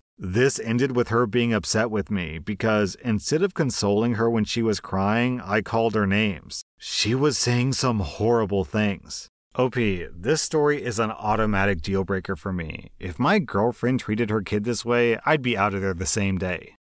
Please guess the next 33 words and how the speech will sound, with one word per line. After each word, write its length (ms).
This 200
is 120
disgusting. 880
I 120
don't 260
want 100
to 80
be 180
with 200
you. 420
Get 180
some 200
therapy. 640
O 160
P, 340
you 180
get 160
zero 280
out 140
of 80
five 260
bad 300
guys. 500
I'm 100
giving 300
your 120
girlfriend 560
two 200
out 100
of 80
five 260
bad 280
guys. 420